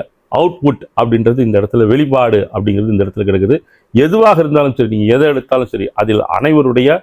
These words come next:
உழைப்பும் அவர் அனைவருடைய பங்களிப்பும் நிச்சயம் இருக்கும். அதனால்தான் குருராஜர் ஜாதி மத இனம் பார்க்காமல் அன்றே சொல்லிவிட்டு சென்று விட்டார். ஒரு இஸ்லாமியரிடமிருந்து இடத்தை பெற்று அந்த இடத்தில் ஜீவ பிருந்தாவன பிரவேசம் செய்து,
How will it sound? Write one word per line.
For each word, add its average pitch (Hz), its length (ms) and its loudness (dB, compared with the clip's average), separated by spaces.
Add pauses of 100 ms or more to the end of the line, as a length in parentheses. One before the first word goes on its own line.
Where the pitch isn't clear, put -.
(280)
உழைப்பும் 143 540 0 (100)
அவர் 131 240 0 (140)
அனைவருடைய 120 540 2
பங்களிப்பும் 139 580 -2
நிச்சயம் 135 400 0
இருக்கும். 98 260 -4 (520)
அதனால்தான் 120 600 2
குருராஜர் 117 640 2 (360)
ஜாதி 131 540 0
மத 113 280 0
இனம் 117 340 0
பார்க்காமல் 113 640 -2
அன்றே 107 360 -2
சொல்லிவிட்டு 110 460 -2
சென்று 92 280 -12
விட்டார். - 360 -10 (340)
ஒரு 95 120 0
இஸ்லாமியரிடமிருந்து 113 1160 0
இடத்தை 117 400 -2
பெற்று 120 400 -4 (460)
அந்த 110 180 -2
இடத்தில் 101 360 -2
ஜீவ 117 220 4
பிருந்தாவன 110 500 0
பிரவேசம் 107 520 0
செய்து, 131 340 0